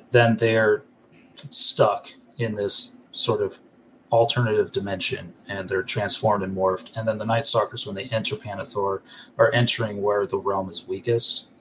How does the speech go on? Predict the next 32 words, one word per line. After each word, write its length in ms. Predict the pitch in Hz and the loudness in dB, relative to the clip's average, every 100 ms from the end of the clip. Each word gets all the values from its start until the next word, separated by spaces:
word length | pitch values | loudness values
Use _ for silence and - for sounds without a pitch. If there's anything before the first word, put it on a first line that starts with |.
| - | -6
Um, 200 | 90 92 | -6 2
so 240 | 95 101 95 | 2 2 0
it 120 | 113 | 2
is, 360 | 123 120 - - - | 4 4 0 -4 -8
in 80 | 104 | -2
a 120 | 92 | 0
way, 260 | 95 104 107 | 2 2 2
similar 400 | - 123 131 135 | 2 4 4 4
to 80 | 143 | 2
demons. 480 | 151 165 175 - | 2 4 4 4
Like, 180 | 123 - | 2 -4
if 120 | - | -6
you 80 | 127 | 2
go 100 | 131 | 2
back 240 | 131 131 - | 4 2 0
to 60 | |
Warhammer 340 | 143 143 147 - | 0 2 2 0
Fantasy, 360 | 156 165 - | 0 2 0
it's 120 | - - | 0 -4
kinda, 360 | - 107 104 - - - - | -2 -4 -4 -8 -18 -12 2
that's 220 | 113 - | 4 6
how 120 | 113 | 4
they 120 | 107 | 4
get 180 | 104 98 | 2 0
in. 300 | 101 127 143 - - - | 4 4 2 -2 -10 -4
Um, 240 | 98 95 | -2 0
but 200 | 98 - | -2 0
they 140 | 107 101 | 0 2
are 120 | 98 | -2
from, 300 | - 98 95 | -4 -8 -8
like, 180 | 92 98 | -8 -8
a, 140 | 98 | -10